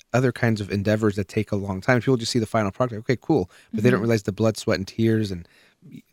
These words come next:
Speaker 1: years and maybe
Speaker 2: Mm-hmm.
Speaker 1: doubts and all the other things that went into it. Um, but one thing I'll add is, you know, I'm glad you've had that type of support. I'm sure you have.
Speaker 2: Mm-hmm.
Speaker 1: But, you know, you might not always just for, you know, you're not gonna get necessarily everyone to like what you're doing
Speaker 2: No.
Speaker 1: always. So anyone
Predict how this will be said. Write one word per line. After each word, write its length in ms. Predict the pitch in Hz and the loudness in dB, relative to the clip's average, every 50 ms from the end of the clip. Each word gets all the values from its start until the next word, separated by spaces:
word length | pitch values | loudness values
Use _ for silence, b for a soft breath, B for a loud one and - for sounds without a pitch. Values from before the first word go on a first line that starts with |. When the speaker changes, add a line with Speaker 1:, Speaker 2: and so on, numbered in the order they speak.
| _ _ _ | _ _ _
Speaker 1:
years 560 | - 92 104 123 151 147 135 113 117 127 139 | -4 2 4 4 6 6 6 4 2 0 0
and 120 | 202 202 104 | -2 0 2
maybe 180 | 104 101 98 | 2 2 2
Speaker 2:
Mm-hmm. 80 | 92 - | 0 0
Speaker 1:
doubts 400 | 101 104 117 123 123 123 - - | 4 6 6 6 4 2 -4 -6
and 100 | 95 98 | -4 -4
all 120 | 104 107 110 | -2 -2 0
the 60 | 101 | 0
other 100 | 101 101 | -2 -2
things 180 | - 101 104 90 | -2 -4 -4 -4
that 120 | 92 71 | -4 -2
went 180 | 90 98 92 98 | 0 0 2 2
into 320 | 113 139 143 - - 107 92 | 2 0 0 -2 -4 -4 -4
it. 100 | 90 B B B B B B B _ | -4 B B B B B B B _
Um, 320 | - 117 120 120 120 120 - | 2 4 4 4 4 2 -2
but 140 | - 135 143 | 0 2 4
one 120 | 156 202 240 | 4 4 2
thing 120 | 262 254 | 2 -2
I'll 100 | 220 - | -2 -2
add 140 | - 185 190 | 0 0 0
is, 120 | 180 175 165 | 0 0 2
you 60 | 156 | 2
know, 80 | 143 | 2
I'm 100 | 135 120 | 2 0
glad 300 | 113 - 117 123 156 165 | 0 2 4 4 4 2
you've 120 | 147 107 - | 0 -8 -6
had 220 | - 110 104 95 | -4 -4 -4 -2
that 200 | 87 92 82 - _ _ | -2 -4 -4 -4 _ _
type 240 | - 110 101 - _ | -6 -6 -6 -6 _
of 60 | - | -16
support. 300 | - - 95 - 110 104 | -18 -16 -2 0 0 2
I'm 120 | 104 101 95 | 2 -2 -4
sure 240 | - - - 120 | -8 -4 0 0
you 180 | 110 104 92 90 - | 0 0 -2 -4 -4
have. 260 | - 123 117 107 - _ _ - | -2 -2 -2 -2 -4 _ _ -8
Speaker 2:
Mm-hmm. 160 | 208 208 214 202 - | -6 -6 -6 0 2
Speaker 1:
But, 100 | - 190 | 2 2
you 60 | 214 | 4
know, 160 | 214 214 190 190 - | 2 2 0 -2 -6
you 220 | - - 151 170 | -6 0 0 2
might 240 | 175 175 180 185 185 | 2 4 2 2 4
not 220 | 170 170 165 160 - | 2 2 2 0 0
always 320 | - 139 143 156 147 113 101 | 0 0 2 2 2 0 0
just 140 | 113 110 - | -2 -8 -6
for, 260 | - 107 101 95 - - | -6 -4 -4 -4 -6 -6
you 80 | 104 95 | -8 -10
know, 140 | 87 95 - _ _ _ _ 107 | -10 -10 -16 _ _ _ _ -2
you're 120 | 107 123 | 2 2
not 120 | 139 143 | 2 2
gonna 140 | - 127 117 | 2 2 2
get 140 | 110 107 - _ - - | 2 0 -2 _ -10 -4
necessarily 380 | 110 113 107 - - 113 110 - | -4 -4 -4 -2 -2 -2 -2 -2
everyone 340 | 95 95 110 104 101 101 98 | -4 -6 -6 -4 -4 -6 -8
to 120 | - - 92 | -8 -10 -8
like 340 | 92 95 98 101 - _ _ | -4 -2 -4 -4 -4 _ _
what 220 | 101 87 101 - | -10 -10 -8 -10
you're 100 | 101 90 | -12 -12
doing 400 | 87 - 120 135 123 90 - - - | -4 -2 -2 -2 -2 -4 -8 -10 -10
Speaker 2:
No. 60 | - 90 | -6 -4
Speaker 1:
always. 280 | 90 90 85 85 92 | -2 -2 -2 -2 -4
So 120 | - - 104 | -2 0 0
anyone 360 | 90 104 107 101 98 95 92 | 2 2 2 2 0 -2 -4